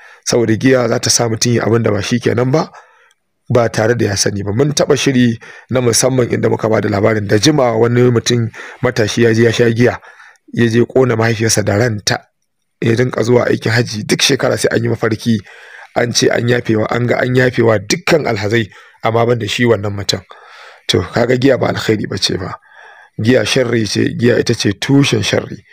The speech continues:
Annabi sallallahu alaihi wasallam yana cewa, "La yadkhulul jannata mudminun bil khamr." Duk mutumin da ya dawoma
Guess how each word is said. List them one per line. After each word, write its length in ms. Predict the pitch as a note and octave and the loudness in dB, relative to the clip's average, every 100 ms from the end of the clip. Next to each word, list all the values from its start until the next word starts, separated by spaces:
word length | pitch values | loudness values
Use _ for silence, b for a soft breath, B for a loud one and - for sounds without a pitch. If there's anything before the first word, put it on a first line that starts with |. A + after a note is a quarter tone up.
| b b - | b b -6
Annabi 320 | A2+ A#2+ A#2 | 0 0 2
sallallahu 400 | - - A#2 A#2 | 2 2 2 2
alaihi 80 | G#2 | 0
wasallam 240 | A#2 A2 | 0 0
yana 160 | A2 G#2 | 0 0
cewa, 200 | - A2 | 2 2
"La 60 | A#2+ | 2
yadkhulul 380 | A2+ - A2+ G2+ | 0 0 0 0
jannata 380 | G#2 A2 - A2 | 0 0 -2 -2
mudminun 400 | A2 G#2+ B2 A#2 | -4 -2 0 0
bil 140 | G2+ F#2 | -2 -2
khamr." 240 | D3 G2 B B B B A#2+ | -2 -4 B B B B 0
Duk 140 | D3+ | 2
mutumin 360 | D#3+ C3+ C#3 B2+ | 2 0 2 2
da 80 | B2 | 2
ya 60 | |
dawoma 240 | A#2 A2+ | 4 2